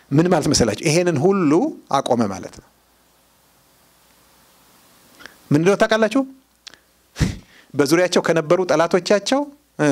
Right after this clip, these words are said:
ናቡከደነጾር፣ የባቢሎን እንትን፣ የአሦር፣ የምናምን እየመጡ ብቻ ምን ያደርጓቸው ጀመረ? ቅጥራቸውን እያፈረሱ፣ እ፣ መቅደሳቸውን እያቃጠሉ፣ ዕቃቸውን፣ ንብረት፣ እንትና፣ ነዋየ ቅድሳታቸውን እየመዘበሩ፣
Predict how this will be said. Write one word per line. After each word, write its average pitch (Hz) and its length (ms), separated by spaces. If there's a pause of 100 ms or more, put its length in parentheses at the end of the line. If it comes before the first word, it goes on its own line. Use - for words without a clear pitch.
(260)
ናቡከደነጾር፣ 165 840
የባቢሎን 147 500
እንትን፣ 208 300
የአሦር፣ 202 540
የምናምን 180 480 (460)
እየመጡ 185 420
ብቻ 220 180
ምን 220 140
ያደርጓቸው 156 340
ጀመረ? 107 240 (1800)
ቅጥራቸውን 147 440
እያፈረሱ፣ 214 520 (920)
እ፣ 123 80 (460)
መቅደሳቸውን 170 600
እያቃጠሉ፣ 220 680
ዕቃቸውን፣ 214 440
ንብረት፣ 165 260
እንትና፣ 165 260 (260)
ነዋየ 143 260
ቅድሳታቸውን 185 500
እየመዘበሩ፣ 185 560